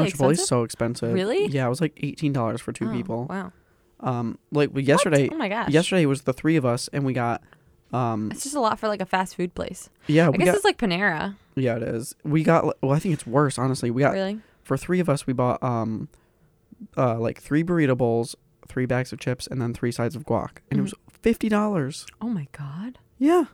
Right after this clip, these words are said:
Speaker 2: Oh my God. You spent fifty dollars at Chipotle?
Speaker 1: We didn't spend it.
Speaker 2: You
Speaker 1: Chelsea had a
Speaker 2: should
Speaker 1: gift
Speaker 2: hang your
Speaker 1: card.
Speaker 2: head in
Speaker 1: She had a
Speaker 2: shame.
Speaker 1: gift
Speaker 2: Oh,
Speaker 1: card.
Speaker 2: nice.
Speaker 1: Oh God, no, we would not
Speaker 2: Fifty dollars?
Speaker 1: spend that.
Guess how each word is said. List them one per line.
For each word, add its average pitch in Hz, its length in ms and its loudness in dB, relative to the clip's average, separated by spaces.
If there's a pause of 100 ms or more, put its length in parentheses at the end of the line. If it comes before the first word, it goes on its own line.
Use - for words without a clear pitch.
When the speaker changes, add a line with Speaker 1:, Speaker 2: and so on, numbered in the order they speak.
(540)
Speaker 2:
Oh 247 60 0
my 254 160 0
God. 190 300 -4
You 220 100 -2
spent 339 280 0
fifty 254 220 2
dollars 262 260 8
at 226 60 -10
Chipotle? - 300 0
Speaker 1:
We 156 60 6
didn't 156 160 4
spend 120 220 0
it. - 100 -2
Speaker 2:
You - 120 -20
Speaker 1:
Chelsea 127 260 0
had 123 80 2
a - 20 2
Speaker 2:
should - 40 -4
Speaker 1:
gift 120 100 0
Speaker 2:
hang - 120 0
your - 80 0
Speaker 1:
card. 180 60 -2
Speaker 2:
head 180 100 -6
in 175 80 -8
Speaker 1:
She - 140 -10
had 170 140 2
a - 20 2
Speaker 2:
shame. 143 40 -2
Speaker 1:
gift 143 120 6
Speaker 2:
Oh, 160 40 2
Speaker 1:
card. 127 340 2
Speaker 2:
nice. 185 180 -2
Speaker 1:
Oh 147 120 10
God, 135 300 6
no, 135 200 8
we 123 100 6
would 285 60 10
not 302 80 6
Speaker 2:
Fifty 311 80 8
dollars? 311 360 8
Speaker 1:
spend - 220 0
that. - 180 -4